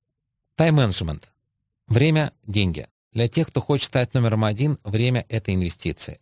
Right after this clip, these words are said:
А на инвестиции больше спрос, чем на деньги. Чем больше у вас времени на развитие, тем быстрее вы станете номером один. Чем лучше вы используете время, тем выше шансы стать номером один.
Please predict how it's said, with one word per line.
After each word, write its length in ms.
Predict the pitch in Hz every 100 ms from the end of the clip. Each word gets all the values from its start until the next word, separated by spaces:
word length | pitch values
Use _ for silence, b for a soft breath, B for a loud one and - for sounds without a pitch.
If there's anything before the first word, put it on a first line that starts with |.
| _
А 140 | 107
на 100 | 107
инвестиции 560 | 104 104 - - - 104
больше 300 | 92 92 90
спрос, 360 | - 113 117 -
чем 200 | - 95
на 120 | 90
деньги. 380 | 82 78 73 - _ _ _
Чем 180 | - 143
больше 240 | 175 165
у 40 | 139
вас 120 | 131
времени 280 | 143 143 131
на 100 | 120
развитие, 500 | 117 123 147 - 117
тем 180 | 113 107
быстрее 320 | 98 120 120
вы 60 |
станете 400 | 107 - 104 95
номером 300 | 95 90 90
один. 300 | 85 78 71 - _ _ _
Чем 260 | - 160 110
лучше 320 | 117 151 -
вы 120 | 135
используете 480 | 117 - 117 98 -
время, 320 | 101 95 82
тем 220 | - 123
выше 240 | 98 117 95
шансы 340 | - 113 -
стать 320 | 98 101 98
номером 320 | 101 92 87 90
один. 280 | 85 -